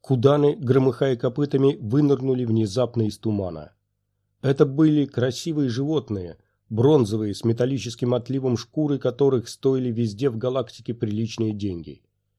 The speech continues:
Они в панике вращали большими глазами и испускали высокие звуки, похожие на выкрики.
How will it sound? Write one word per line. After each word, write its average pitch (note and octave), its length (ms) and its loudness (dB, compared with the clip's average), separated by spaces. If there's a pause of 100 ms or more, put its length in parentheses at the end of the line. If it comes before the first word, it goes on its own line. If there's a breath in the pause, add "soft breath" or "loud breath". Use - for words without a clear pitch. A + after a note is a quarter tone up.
(260)
Они C#3+ 240 2
в D3 100 -4
панике D3 420 2
вращали B2 500 0
большими B2 480 0
глазами B2 640 2 (220 soft breath)
и C3+ 160 0
испускали B2+ 580 -2
высокие B2 560 -2
звуки, A#2 420 -4
похожие G#2+ 520 -2
на G#2+ 120 -2
выкрики. A#2 600 -8